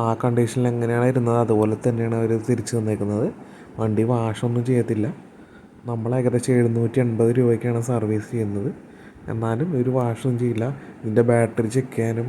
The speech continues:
ബെൽറ്റ് ചെക്ക് ചെയ്യാനും മാത്രമാണ് ഈ ചാർജ് വരുന്നത് കേട്ടോ. നമ്മളെങ്ങനെയാണ് വണ്ടി കൊടുത്തിരുന്നത് അതുപോലെ തന്നെയാണ് അവർ നമുക്ക് തിരിച്ചു തന്നേക്കുന്നത്. കിളികളൊക്കെ കാഷ്ടിച്ച രീതിയിലാണ് നമ്മളെ വണ്ടി ഇരുന്നത്. ഈ ഫ്രണ്ടിലെ പോർഷൻ നന്നായിട്ട് ഇളകുന്നുണ്ട്.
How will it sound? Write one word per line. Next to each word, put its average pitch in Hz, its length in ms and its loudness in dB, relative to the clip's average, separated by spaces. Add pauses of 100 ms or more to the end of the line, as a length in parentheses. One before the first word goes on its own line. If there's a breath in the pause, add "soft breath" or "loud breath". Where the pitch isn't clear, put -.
(100)
ബെൽറ്റ് 107 320 0
ചെക്ക് 113 160 -6
ചെയ്യാനും 117 320 0
മാത്രമാണ് 117 500 0
ഈ 110 120 -6
ചാർജ് 113 360 2
വരുന്നത് 107 260 -2
കേട്ടോ. 113 160 -10 (800 loud breath)
നമ്മളെങ്ങനെയാണ് 123 580 0
വണ്ടി 123 240 4
കൊടുത്തിരുന്നത് 117 580 0
അതുപോലെ 113 420 4
തന്നെയാണ് 113 460 0
അവർ 113 100 0 (260)
നമുക്ക് 117 220 -4
തിരിച്ചു 120 280 -2
തന്നേക്കുന്നത്. 113 440 -8 (1040 loud breath)
കിളികളൊക്കെ 135 640 4
കാഷ്ടിച്ച 139 560 0
രീതിയിലാണ് 139 340 2
നമ്മളെ 135 220 2
വണ്ടി 127 180 2
ഇരുന്നത്. 117 280 0 (240)
ഈ 120 120 -4
ഫ്രണ്ടിലെ 117 360 -2 (100)
പോർഷൻ 127 380 0
നന്നായിട്ട് 120 440 -2
ഇളകുന്നുണ്ട്. 120 440 0